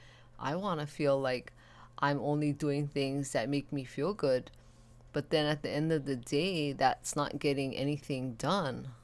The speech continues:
on the list that's still in my head. I didn't write the list down of all my to-dos, but it's a good idea to write it out too.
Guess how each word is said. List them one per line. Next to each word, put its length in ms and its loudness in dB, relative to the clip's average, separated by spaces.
on 260 2
the 100 2
list 600 0
that's 200 0
still 200 2
in 160 2
my 140 2
head. 480 4
I 160 -2
didn't 300 -2
write 240 4
the 100 2
list 280 -2
down 260 4
of 120 0
all 160 8
my 220 2
to-dos, 720 -2
but 340 4
it's 180 -2
a 60 2
good 180 2
idea 380 0
to 180 -4
write 240 2
it 140 -2
out 300 2
too. 420 -2